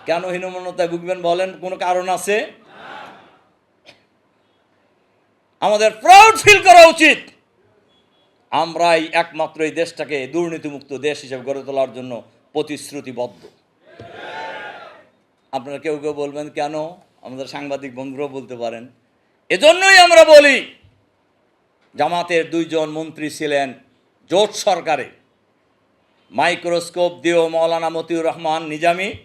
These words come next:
দুইটা মন্ত্রণালয়ের দায়িত্বে ছিলেন, আলী হাসান মোহাম্মদ মুজাহিদ একটি মন্ত্রণালয়ের দায়িত্বে ছিলেন। মাইক্রোস্কোপ দিয়েও এই মন্ত্রীদের দুর্নীতির একটা টোকাও বের করতে কেউ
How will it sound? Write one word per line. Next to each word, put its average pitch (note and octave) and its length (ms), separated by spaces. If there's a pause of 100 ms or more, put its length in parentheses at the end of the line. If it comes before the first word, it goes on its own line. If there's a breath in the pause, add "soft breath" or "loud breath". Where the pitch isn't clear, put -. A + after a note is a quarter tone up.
(400)
দুইটা F3 260
মন্ত্রণালয়ের E3 680
দায়িত্বে D3 300
ছিলেন, A2+ 360 (680)
আলী F3+ 240
হাসান F3+ 340
মোহাম্মদ F#3 340
মুজাহিদ G3 540 (600)
একটি E3 260
মন্ত্রণালয়ের D3 640
দায়িত্বে C#3+ 300
ছিলেন। C3 420 (400)
মাইক্রোস্কোপ C#3 800
দিয়েও C3+ 340
এই C3+ 200
মন্ত্রীদের C3 760
দুর্নীতির C3+ 520
একটা B2 320
টোকাও C3 440
বের B2 180
করতে B2+ 300
কেউ F3 320